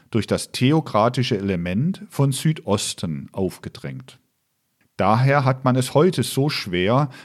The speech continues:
mit dem Durchbringen desjenigen, was notwendig durchkommen muss, die Vielseitigkeit der die Naturkräfte und die Naturereignisse lenkenden geistigen Wesenheiten, der Götter.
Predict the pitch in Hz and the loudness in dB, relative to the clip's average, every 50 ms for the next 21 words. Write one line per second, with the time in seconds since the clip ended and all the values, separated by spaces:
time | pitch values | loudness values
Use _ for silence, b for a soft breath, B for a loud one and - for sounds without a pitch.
0 | B - 117 110 131 120 120 123 123 - 135 156 190 190 - - - - - - | B 0 2 4 4 4 2 2 0 0 2 2 2 2 0 -6 -12 -10 -4 -4
1 | 101 95 95 107 104 101 101 - 87 - - - - - 107 110 113 123 135 135 | -2 0 0 0 0 0 0 -2 -2 -2 -4 -6 -6 -2 0 2 2 2 2 0
2 | 131 147 147 151 156 B B B B B B 110 110 117 - - 117 113 123 139 | -2 -2 -2 -2 -2 B B B B B B 0 0 0 2 2 4 6 6 6
3 | 160 160 - 131 127 131 143 131 - 147 139 - - - - 120 127 131 131 - | 4 2 2 2 2 2 2 2 -2 -4 -4 -6 -4 0 4 4 4 4 2 -2
4 | - - 107 104 104 95 87 82 80 76 - - - - - - _ _ _ _ | -4 -2 0 0 0 0 -2 -4 -6 -6 -6 -8 -8 -8 -10 -14 _ _ _ _
5 | _ _ _ - 95 87 - - 139 147 165 185 - - 170 165 165 180 170 - | _ _ _ -12 -10 -10 -4 0 2 4 4 4 2 2 2 2 0 0 -4 -8
6 | - - 156 147 147 151 156 - - - _ _ _ _ _ _ _ _ _ - | -4 0 2 2 2 0 -2 -4 -12 -20 _ _ _ _ _ _ _ _ _ -2
7 | 110 104 104 104 104 101 98 - 95 92 85 98 107 127 - - 170 185 190 190 | 0 2 4 4 4 4 2 -2 -6 -4 -4 -4 -4 -4 -2 0 2 2 2 0
8 | - - 139 135 131 131 - - 143 143 147 147 b b b b b b - 107 | -2 -2 0 0 0 -2 -4 -2 0 0 0 -2 b b b b b b -4 -2
9 | 104 104 101 90 92 87 - - - - - 160 170 170 - - 120 107 127 117 | -2 0 0 -2 -2 -4 -4 -8 -10 -4 0 2 2 2 2 0 -4 -4 -2 0
10 | 107 117 123 127 - 123 123 120 - 131 127 127 117 101 92 98 104 101 - 117 | 0 0 0 0 -2 -2 -2 0 0 0 0 2 2 0 0 0 -2 -2 -2 -2
11 | 117 120 117 123 123 131 131 127 101 80 82 80 - - - 113 107 117 110 98 | -2 0 0 0 0 0 0 0 0 -2 -2 -2 -4 -8 -8 -6 -2 -2 -2 0
12 | 80 82 87 98 - - 104 85 82 78 78 73 - - - - - - _ _ | 0 0 0 0 0 0 -2 -2 -2 -6 -8 -8 -12 -14 -16 -16 -18 -20 _ _
13 | _ _ _ _ _ - 113 113 - - - - 123 123 - | _ _ _ _ _ -4 -4 -2 -2 -4 -6 -6 -8 -10 -10